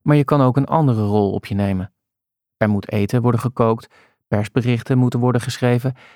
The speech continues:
en mensen die uit de cel komen moeten worden verwelkomd met een kopje thee en een koekje. Het staat iedereen vrij om te kiezen welke rol past en het kan ook per actie verschillen. Als ik de dag na een demonstratie een tentamen heb,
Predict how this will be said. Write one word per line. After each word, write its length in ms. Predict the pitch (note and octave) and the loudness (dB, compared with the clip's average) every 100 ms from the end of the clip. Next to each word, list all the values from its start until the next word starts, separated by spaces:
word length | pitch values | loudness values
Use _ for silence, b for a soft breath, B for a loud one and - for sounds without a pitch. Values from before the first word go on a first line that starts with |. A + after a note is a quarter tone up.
| B | B
en 160 | - D3+ | -2 0
mensen 340 | D3 C#3+ - | 2 0 -2
die 160 | C3 C3 | -2 0
uit 120 | B2 | 0
de 80 | B2 | -2
cel 280 | - D3+ A#2 | -2 0 0
komen 460 | - A2 A#2 C#3 | 0 0 0 0
moeten 220 | C#3+ C#3 C3 | -2 -2 -2
worden 220 | B2 A#2+ | -2 -2
verwelkomd 640 | B2+ C#3 B2+ - G#2 G2+ | -2 0 0 0 -2 -2
met 100 | A2+ | -4
een 120 | A2+ G#2+ | -4 -4
kopje 340 | - - - | -8 -8 -4
thee 280 | C3+ A2+ G#2 | 0 0 0
en 60 | |
een 80 | G#2+ | -2
koekje. 380 | - C3+ - - _ _ _ _ _ _ | 0 -2 -4 -18 _ _ _ _ _ _
Het 120 | - A2+ | -6 -4
staat 320 | - G#2+ - | -2 -4 -2
iedereen 340 | D3+ B2+ A2+ | -2 0 0
vrij 340 | - A2+ G#2 G2+ | -2 -4 -2 -4
om 100 | G2+ | -6
te 120 | B2 | -10
kiezen 400 | - B2+ G#2+ G2+ | -6 -4 -2 0
welke 280 | G#2 G2+ G#2 | 0 -2 -2
rol 220 | G2+ F#2+ | -2 -4
past 480 | - G#2 - - _ _ _ _ | -2 -4 -4 -16 _ _ _ _
en 160 | A#2+ G#2+ | -2 -2
het 120 | - | -2
kan 200 | G#2 G#2+ | 0 0
ook 200 | G#2+ - | 0 -2
per 200 | G#2+ G#2 | -4 -2
actie 400 | C3+ - A#2+ A#2+ | -4 -6 -12 -8
verschillen. 460 | - - A#2+ G#2 - _ _ _ _ _ _ _ _ B B - | -10 -4 -4 -4 -10 _ _ _ _ _ _ _ _ B B -2
Als 160 | D3 | 0
ik 120 | D#3+ | 0
de 120 | F3 D3 | -2 0
dag 300 | D#3+ B2+ C3+ | 2 2 0
na 200 | B2 A#2 | 0 2
een 80 | |
demonstratie 720 | A#2 A#2+ A#2+ - C3 A2+ - G#2+ | 2 2 0 0 -2 -2 -2 -2
een 80 | |
tentamen 480 | G2+ A2 C3+ A#2+ G#2 | 0 0 0 2 2
heb, 260 | A2+ - | 0 -4